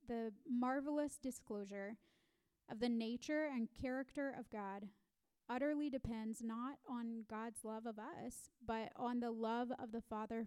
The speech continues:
for the Son, and on the love of the Son for the Father.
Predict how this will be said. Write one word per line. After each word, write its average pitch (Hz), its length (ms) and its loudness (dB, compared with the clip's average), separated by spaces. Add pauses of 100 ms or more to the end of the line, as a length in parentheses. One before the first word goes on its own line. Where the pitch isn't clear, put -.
(120)
for 226 240 0
the 214 120 -2
Son, 233 460 -4 (680)
and 233 160 6
on 233 100 6
the 226 100 4
love 214 320 2
of 214 140 0
the 208 140 -4
Son 214 420 -6
for 214 180 -4
the 208 120 -6
Father. 226 400 -12